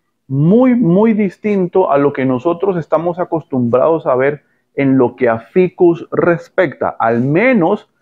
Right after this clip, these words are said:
acá en mi país, yo nunca había visto un ficus de este tipo. Y resulta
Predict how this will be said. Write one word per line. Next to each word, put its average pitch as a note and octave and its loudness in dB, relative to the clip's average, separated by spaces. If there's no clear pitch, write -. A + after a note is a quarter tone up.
acá E3 -2
en F#3 0
mi E3 0
país, D3 0
yo A#2+ -2
nunca G3 2
había D#3+ 2
visto D#3 -2
un C#3 -2
ficus B2+ -4
de A2+ 2
este B2 -4
tipo. G#2+ -4
Y F3 4
resulta G#3 0